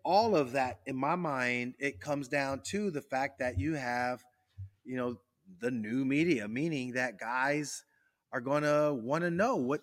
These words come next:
what you feel about them. And, and if you feel some type of way about them, then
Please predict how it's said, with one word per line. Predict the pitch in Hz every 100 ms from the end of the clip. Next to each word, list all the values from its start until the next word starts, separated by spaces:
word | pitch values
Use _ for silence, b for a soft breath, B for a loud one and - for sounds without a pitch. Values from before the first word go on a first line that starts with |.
| _
what | - 165 -
you | 220
feel | - 190 156
about | 120 95 -
them. | 92 - _ _
And, | 127 131 131 135
and | 135
if | 131 135
you | 180 190
feel | - 175 180
some | 175 190 185
type | 185 180
of | 170
way | 202
about | 202 196 208
them, | 226 233 240 _ _ _ _ _ _
then | 135 143 143 143 139 143